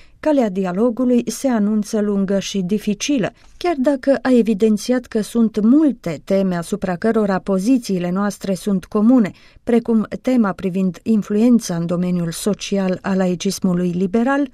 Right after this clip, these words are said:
tema privind aspectele negative ale globalizării, cea referitoare la problemele de etică socială și economică,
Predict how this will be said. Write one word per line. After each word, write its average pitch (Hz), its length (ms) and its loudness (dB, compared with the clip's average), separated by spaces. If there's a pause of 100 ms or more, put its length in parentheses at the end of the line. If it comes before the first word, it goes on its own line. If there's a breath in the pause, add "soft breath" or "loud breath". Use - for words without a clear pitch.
(140)
tema 262 300 2
privind 208 420 0
aspectele 208 600 -2
negative 190 720 -2
ale 196 280 -2
globalizării, 185 880 0 (340 soft breath)
cea 294 180 0
referitoare 214 640 0
la 190 100 -4
problemele 190 560 -2
de 160 240 -6
etică 202 420 0
socială 185 540 -4
și 170 160 -8
economică, 233 640 2